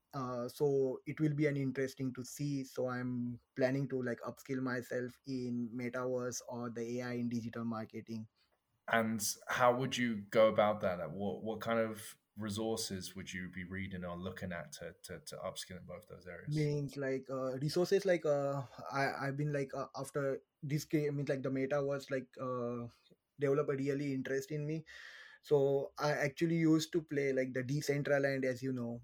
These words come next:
Speaker 1: Uh, so I joined their Discord server.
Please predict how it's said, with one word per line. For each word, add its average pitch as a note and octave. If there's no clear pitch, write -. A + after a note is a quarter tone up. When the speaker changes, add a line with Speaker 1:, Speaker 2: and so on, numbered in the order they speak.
Speaker 1:
Uh, A#2
so A2+
I B2+
joined B2+
their B2+
Discord B2
server. B2